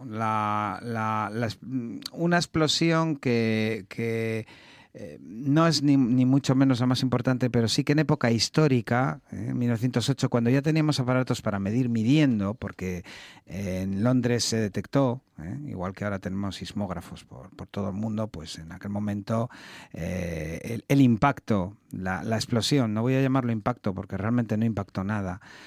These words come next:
pero, eh, la explosión se detectó en Londres, el, el tren, el tren transiberiano que estaba transcurriendo por aquella zona paró, se paró el tren porque el maquinista de repente vio, eh, que aquello, todo aquello se movía y, y detuvo el tren.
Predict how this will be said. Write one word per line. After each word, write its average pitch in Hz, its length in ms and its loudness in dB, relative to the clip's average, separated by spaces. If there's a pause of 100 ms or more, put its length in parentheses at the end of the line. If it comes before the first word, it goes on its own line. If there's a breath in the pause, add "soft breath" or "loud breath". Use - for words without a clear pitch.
(240 loud breath)
pero, 113 720 4
eh, 107 220 0
la 110 80 2
explosión 113 400 0
se 131 100 2
detectó 113 360 0
en 107 100 4
Londres, 127 500 4
el, 113 280 -2
el 113 120 -2
tren, 139 200 4 (120)
el 123 220 -2
tren 156 180 0
transiberiano 110 960 -2
que - 100 -18
estaba 107 640 -4
transcurriendo 101 640 -2
por 92 120 -6
aquella 101 280 -4
zona 104 260 -2
paró, 139 400 2 (400)
se 95 120 -8
paró 110 240 0
el 110 120 0
tren 127 220 0
porque 113 200 -4
el 95 60 -4
maquinista 104 720 -4 (380 loud breath)
de 101 120 -6
repente 98 440 -4
vio, 110 380 -2 (360 loud breath)
eh, 101 340 -10
que 110 200 -2
aquello, 120 440 0
todo 127 360 2
aquello 135 340 4
se 143 160 4
movía 123 600 4
y, 113 260 0
y 120 200 0
detuvo 95 480 -2
el 85 120 -8
tren. 127 460 2